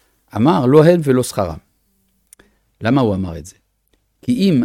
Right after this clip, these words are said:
אין דרך אחרת, אז אדרבה, צריך שיהיה חביב עליו."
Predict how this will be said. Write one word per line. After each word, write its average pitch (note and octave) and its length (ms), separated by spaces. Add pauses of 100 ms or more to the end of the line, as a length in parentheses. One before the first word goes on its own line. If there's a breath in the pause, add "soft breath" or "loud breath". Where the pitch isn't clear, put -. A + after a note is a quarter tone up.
אין B2+ 220
דרך A2 280
אחרת, F2+ 480
אז - 200
אדרבה, C3+ 380
צריך - 220
שיהיה G2+ 160
חביב A2 260
עליו." F2 160